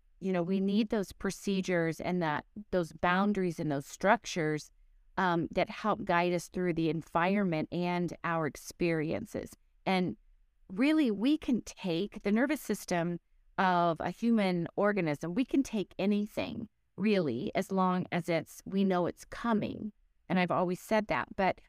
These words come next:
when you live day to day, moment by moment, with, you know, just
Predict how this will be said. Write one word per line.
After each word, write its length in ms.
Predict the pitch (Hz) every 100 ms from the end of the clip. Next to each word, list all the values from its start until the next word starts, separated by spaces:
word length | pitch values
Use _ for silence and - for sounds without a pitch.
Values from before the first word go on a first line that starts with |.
| _
when 180 | - 214
you 120 | 208
live 260 | 214 277 214
day 240 | 208 208
to 100 | 196
day, 500 | 165 165 160 - 214 - _ _ _
moment 500 | 180 196 202 220 208
by 180 | 190 180
moment, 640 | 180 175 170 143 - - - _ _
with, 460 | - 202 185 165 - _ _ -
you 160 | 185
know, 240 | 196 170 -
just 400 | - 196 -